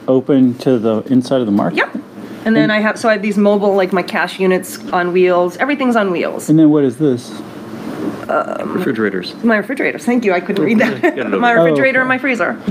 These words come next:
Speaker 1: Okay. So, like, on three sides there's walls, and then there's one side em-, open to
Speaker 2: And
Speaker 1: the
Speaker 2: then I, and then I
Speaker 1: market.
Speaker 2: have four mobile, um,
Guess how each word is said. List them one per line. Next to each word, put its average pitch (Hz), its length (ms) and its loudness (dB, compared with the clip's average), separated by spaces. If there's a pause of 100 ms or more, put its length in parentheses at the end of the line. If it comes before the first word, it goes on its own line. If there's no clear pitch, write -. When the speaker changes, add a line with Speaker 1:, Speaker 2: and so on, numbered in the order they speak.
(140)
Speaker 1:
Okay. 147 360 0
So, 165 180 0
like, 160 120 2
on 147 120 6
three 180 220 4
sides 160 320 4
there's 131 200 2
walls, 123 360 2
and 117 120 4
then 117 120 4
there's 107 220 2
one 110 540 0
side 110 360 2
em-, 113 280 2
open 113 300 2
to 113 100 -2
Speaker 2:
And 95 80 0
Speaker 1:
the - 40 4
Speaker 2:
then - 120 2
I, 214 80 2
and 220 120 0 (160)
then 214 120 2
I 208 60 4
Speaker 1:
market. 208 40 2
Speaker 2:
have 208 160 0
four 196 340 0
mobile, 185 760 2 (480)
um, 151 380 0